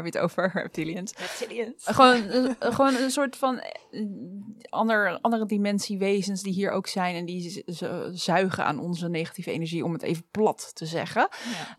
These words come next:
Speaker 1: Eh, en ergens zit daar voor mij ook wel iets wat resoneert. Dus ik ging daar best wel op aan en ik ging er heel veel in, in een soort van hyperfocus over zoeken, van wat kan ik daar allemaal van vinden en zo. Nou goed, anyway, deze v-, deze persoon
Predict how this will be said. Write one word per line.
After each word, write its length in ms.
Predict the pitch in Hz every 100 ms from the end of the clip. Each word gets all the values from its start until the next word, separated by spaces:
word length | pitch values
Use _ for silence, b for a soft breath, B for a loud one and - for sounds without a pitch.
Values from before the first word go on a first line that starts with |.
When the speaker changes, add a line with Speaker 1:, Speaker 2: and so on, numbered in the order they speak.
| _
Speaker 1:
Eh, 420 | 196 196 190 190
en 120 | 208 -
ergens 340 | 233 208 -
zit 140 | 226 214
daar 140 | 202
voor 140 | 208
mij 200 | 190 190
ook 80 | 180
wel 240 | 185 156 -
iets 160 | 202 -
wat 140 | 185
resoneert. 480 | 175 180 180 156 -
Dus 120 | 190
ik 100 | -
ging 140 | 247 240
daar 80 |
best 140 | 208 226
wel 100 | 185
op 140 | -
aan 300 | - 254 277
en 140 | - 185
ik 100 | -
ging 180 | 202 180
er 80 |
heel 320 | 180 233 320 294
veel 220 | 240 220
in, 220 | 110 143
in 60 | 185
een 80 | 175
soort 220 | 190 -
van 300 | 190 175 170 B B B B B _
hyperfocus 840 | 180 285 339 220 - 175 - 180
over 220 | 180 180
zoeken, 440 | 170 285 285 254 247
van 140 | 214
wat 140 | 190 -
kan 140 | 208
ik 80 | 202
daar 80 | -
allemaal 200 | 190 185
van 200 | 190 185
vinden 260 | 233 226
en 120 | 196
zo. 100 | 196
Nou 300 | 185 196 226 185
goed, 200 | 156 -
anyway, 440 | - 233 208 208 247
deze 260 | 262 269
v-, 80 | 220 214 - 196
deze 260 | 214 226
persoon 420 | - 208 190 180